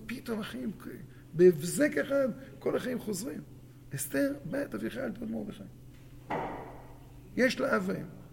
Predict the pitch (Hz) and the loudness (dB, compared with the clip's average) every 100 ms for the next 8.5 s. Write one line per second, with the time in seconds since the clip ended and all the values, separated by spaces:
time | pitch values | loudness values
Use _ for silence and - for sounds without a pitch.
0 | - - - - - - - 117 127 151 | -16 -16 -18 -18 -18 -18 -14 -6 0 2
1 | 170 147 120 - - - - - - - | 2 0 -4 -8 -14 -16 -18 -18 -18 -18
2 | - - - - - - - - - - | -18 -18 -18 -18 -18 -18 -18 -18 -18 -18
3 | - - 139 131 - - - 151 180 254 | -16 -4 2 2 0 -4 4 8 12 12
4 | 262 202 294 262 143 - - - - - | 10 8 8 8 2 -6 -14 -16 -18 -16
5 | - 127 139 208 - 143 - 226 - - | -10 -4 4 4 4 -2 2 2 2 2
6 | 196 208 - 151 147 175 151 - - 147 | 2 2 0 0 0 0 0 -2 -4 0
7 | 147 131 131 135 143 156 139 147 135 - | 2 0 0 -2 -2 0 2 2 0 -6
8 | - - 117 - | -14 -6 -4 -4